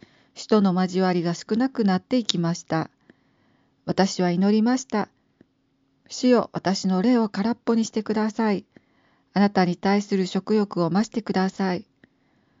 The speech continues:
私が自己満足に陥らないように助けてください。」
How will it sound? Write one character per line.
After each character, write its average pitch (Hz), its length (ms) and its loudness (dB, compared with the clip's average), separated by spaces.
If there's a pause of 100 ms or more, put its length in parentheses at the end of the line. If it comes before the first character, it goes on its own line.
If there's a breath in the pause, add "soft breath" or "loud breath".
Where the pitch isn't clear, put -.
(200 soft breath)
私 196 420 -2
が 180 120 2
自 175 160 -4
己 247 160 2
満 277 200 2
足 208 260 -4
に 165 200 -2
陥 240 320 -2
ら 262 120 2
な 254 140 0
い 214 80 2
よ 202 120 2
う 175 40 0
に 165 140 -4
助 185 300 -4
け - 20 -6
て 247 120 0
く - 100 -4
だ 190 120 0
さ 185 220 -2
い。」 165 120 -6